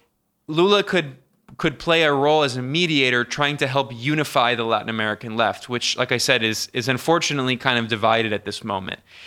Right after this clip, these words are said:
And we saw that when Lula was imprisoned after the U S, uh, backed this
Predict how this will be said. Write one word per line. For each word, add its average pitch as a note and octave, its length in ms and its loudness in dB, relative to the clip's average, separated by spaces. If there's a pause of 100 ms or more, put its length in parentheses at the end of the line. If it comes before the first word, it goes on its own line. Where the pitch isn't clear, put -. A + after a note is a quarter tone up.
(220)
And D3 320 2
we D3 160 0
saw E3 400 4
that D3+ 220 2
when C3+ 200 -2
Lula D#3+ 280 2
was C#3 200 2
imprisoned G3 720 2 (520)
after C#3+ 300 0
the C#3 100 -4
U D#3+ 240 0
S, D#3 280 2 (320)
uh, B2 200 0
backed B2+ 360 2
this - 320 -2